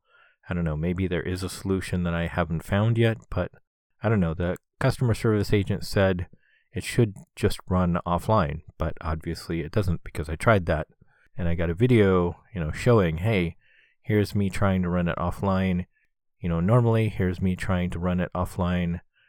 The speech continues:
through a special, uh, Steam command code, and it still doesn't work." And then look, I go online and poof, it just works instantly. So it seems like there's some kind of, you know, must be online check it's doing,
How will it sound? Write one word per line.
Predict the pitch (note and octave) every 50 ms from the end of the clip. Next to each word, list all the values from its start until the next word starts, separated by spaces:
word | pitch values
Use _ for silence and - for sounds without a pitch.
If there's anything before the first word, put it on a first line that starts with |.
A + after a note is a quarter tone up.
| _ _ -
through | - - F#2+ F2+ F2 E2+
a | E2
special, | - - - F#2+ E2+ - - F2+ E2+ F2 F2 - - _ - - _ _ _ _ -
uh, | - A#2+
Steam | - - - - A2+ G2 G2 F#2
command | - - G2 G2+ G#2+ G#2 G2+ G2
code, | - A2+ G#2 G2+ G2+ G2 F#2+ E2+
and | D#2+ D#2
it | - -
still | - - - B2 A#2 G#2+
doesn't | A#2 G#2 A2 A2
work." | G2+ G2+ G#2 G2+ - - - - - _ _ _ _ _ _ -
And | F#2+ F#2
then | F#2+ F#2 G#2 C3+
look, | F3 B2 - - - - - -
I | -
go | F#2+ G#2 G#2 G#2+ G#2+
online | G#2+ F#2+ F#2+ G2 G2+ G#2+ A#2 B2+ B2 -
and | F2 F2+ F#2 -
poof, | - F#3 F#3+ F#2+ - - - -
it | - F#2 -
just | - G2 F2+ - -
works | G2+ F#2+ F#2 - - - -
instantly. | C#3+ C3 - - - F#2+ E2+ D2 D#2 D#2+ - -
So | - - - - F#2 F2 F2 F2 E2+ - - _ _ _ _ _ _ _ _ _ _ _ _ _ _
it | B2 -
seems | - E3 F3+ D#3
like | - C3+ A#2+ -
there's | A#2+ A2+ G#2+ -
some | - A#2 G2+
kind | - - A2 G#2 G#2
of, | G2+ F#2+ F#2+ F#2 - - - - _ _ _ _ _ _ _ _ _
you | - F2+
know, | E2+ E2
must | D#2+ E2+ F2+ F2 - - -
be | G2+ F#2 -
online | - E2 E2+ F2 F2 F2 E2+ E2 E2+ E2+
check | E2+ - - A2 F#2+ - -
it's | F2 E2 - -
doing, | - - G#2 G#2+ G2 D#2+ D#2 D#2 D#2+ D#2+